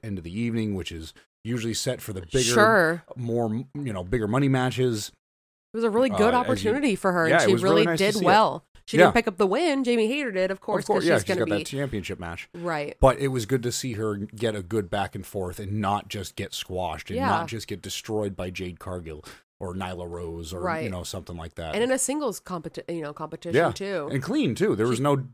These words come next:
Speaker 1: there was no
Speaker 2: No.
Speaker 1: doo-doo garbage.
Speaker 2: Nope.
Speaker 1: Nobody likes doo-doo garbage. I
Speaker 2: No.
Speaker 1: like doo-doo garbage.
Speaker 2: <laughs> But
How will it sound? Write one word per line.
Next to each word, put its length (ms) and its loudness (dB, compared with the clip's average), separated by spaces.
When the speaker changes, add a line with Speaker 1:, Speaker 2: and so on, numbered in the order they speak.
Speaker 1:
there 140 6
was 120 2
no 380 0
Speaker 2:
No. 260 0
Speaker 1:
doo-doo 220 4
garbage. 480 2
Speaker 2:
Nope. 280 -4
Speaker 1:
Nobody 240 4
likes 160 2
doo-doo 240 -4
garbage. 320 -6
I 80 -2
Speaker 2:
No. 100 2
Speaker 1:
like 100 -2
doo-doo 160 -14
garbage. 320 -14
Speaker 2:
<laughs> 300 -2
But 240 -2